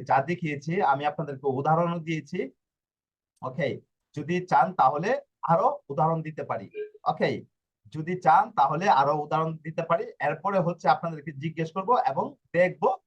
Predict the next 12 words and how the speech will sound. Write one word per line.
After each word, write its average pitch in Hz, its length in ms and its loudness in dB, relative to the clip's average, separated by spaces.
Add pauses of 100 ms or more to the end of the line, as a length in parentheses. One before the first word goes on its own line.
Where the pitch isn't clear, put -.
(320)
যে 175 100 2
আপনারা 160 320 2
বুঝতে 180 320 -2
পেরেছেন 143 360 -6
কিনা। 117 220 -8
এই 156 120 -4
যে 160 100 -6
দেখুন, 151 220 -6
এখানে 135 260 -6
উদাহরণ 135 320 -2
দেওয়া 135 240 2
আছে, 180 200 -4